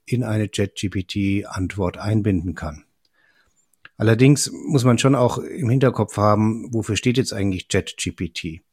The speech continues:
Genau genommen ist es nur ein spezielles Modell von Open A I, aber es hat sich so ein bisschen auch als Platzhalter für die K I entwickelt. Die K I macht das, die K I löst das Problem.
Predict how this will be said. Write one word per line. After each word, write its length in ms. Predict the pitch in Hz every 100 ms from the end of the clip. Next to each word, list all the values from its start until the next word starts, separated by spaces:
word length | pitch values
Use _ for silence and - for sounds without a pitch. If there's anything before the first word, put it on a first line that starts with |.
| _ _ - - _
Genau 300 | 90 85 107
genommen 360 | 131 127 123 113
ist 100 | 107
es 120 | 113
nur 220 | 98 -
ein 200 | 101 113
spezielles 600 | - 107 - 104 101 -
Modell 640 | 90 80 85 104 147 139 - _ _ _ _ _
von 200 | 98 98
Open 420 | 110 - 95 92
A 220 | 87 98
I, 180 | 123 131 _ _ _ _
aber 200 | 98 113
es 100 | 110
hat 140 | 113
sich 120 | -
so 80 | 104
ein 80 | 101
bisschen 320 | 101 - 98
auch 200 | 92 95
als 180 | 90 -
Platzhalter 720 | - 101 - - 85 87 92
für 240 | - 92 90 - -
die 180 | 120 131
K 260 | - 107
I 420 | 98 104 104 85 92
entwickelt. 840 | 82 - 90 - 65 - - - -
Die 140 | 123 120
K 180 | 113 95
I 180 | 107
macht 400 | 104 101 - -
das, 220 | 95 92 -
die 160 | 120
K 240 | - 110 98
I 280 | 107 107
löst 420 | 95 98 104 - 101
das 140 | -
Problem. 500 | - 87 92 95